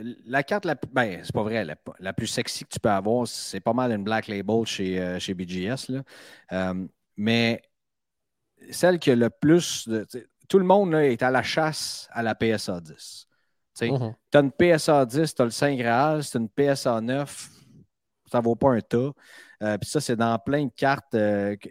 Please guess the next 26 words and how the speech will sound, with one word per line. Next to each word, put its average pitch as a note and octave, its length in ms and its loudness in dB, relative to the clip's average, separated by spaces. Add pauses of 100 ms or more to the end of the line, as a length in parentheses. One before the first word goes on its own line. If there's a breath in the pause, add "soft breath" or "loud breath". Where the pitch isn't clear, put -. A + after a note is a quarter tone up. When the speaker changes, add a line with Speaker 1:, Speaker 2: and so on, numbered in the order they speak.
Speaker 1:
que A2+ 100 -2
vous G#2+ 140 -2
voyez. G#2+ 280 0
La C#3 120 2
dernière E3 280 0
fois F3+ 120 0
que D#3+ 60 -12
Beckett A#2+ 500 -2
a A2 100 -6
été A2 180 -4
dans B2 120 -2
le A2+ 60 -4
top A2 280 -2
trois, A#2+ 440 -2 (340)
tu G#2+ 80 -12
disais A#2+ 180 0
le B2 60 -2
Big G#2+ 260 -4
Three, B2+ 380 -4 (180)
c'est - 220 -6
en A#2+ 160 2
mai C#3 200 0
deux A#2 140 2
mille A2+ 180 0
vingt-deux. F2 400 -6 (460)
Mais A2 200 -4